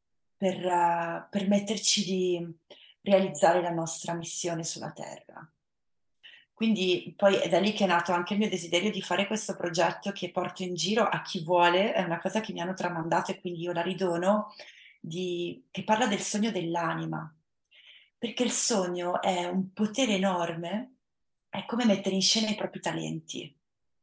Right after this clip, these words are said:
Più io sto in contatto con quello che sono abile a fare,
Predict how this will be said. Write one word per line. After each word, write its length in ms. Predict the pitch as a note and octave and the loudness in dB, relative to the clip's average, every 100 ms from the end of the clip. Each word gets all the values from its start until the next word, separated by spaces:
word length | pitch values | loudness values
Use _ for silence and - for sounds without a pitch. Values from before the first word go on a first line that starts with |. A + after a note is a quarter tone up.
| _ _ _ _ _ - | _ _ _ _ _ -4
Più 180 | C4+ B3+ | 2 4
io 240 | F#3+ F3 | 4 2
sto 240 | E3 - | 0 -2
in 120 | F3 F3 | -2 -2
contatto 540 | F3+ E3+ E3+ D#3+ E3+ | -6 -4 -4 -4 -8
con 220 | - E3 | -8 -8
quello 300 | - G3+ B3+ | -2 0 2
che 280 | B3+ F3+ D#3+ - _ _ - | 0 -4 -6 -10 _ _ -12
sono 540 | - - F#3+ E3 - _ - | 0 2 2 -2 -10 _ -4
abile 400 | G3 G#3 F#3 E3 | 2 4 4 0
a 60 | D#3 | -2
fare, 760 | - D#3+ D#3 D3+ D#3+ F#3 G3+ | -2 -4 -4 -6 -6 -6 -8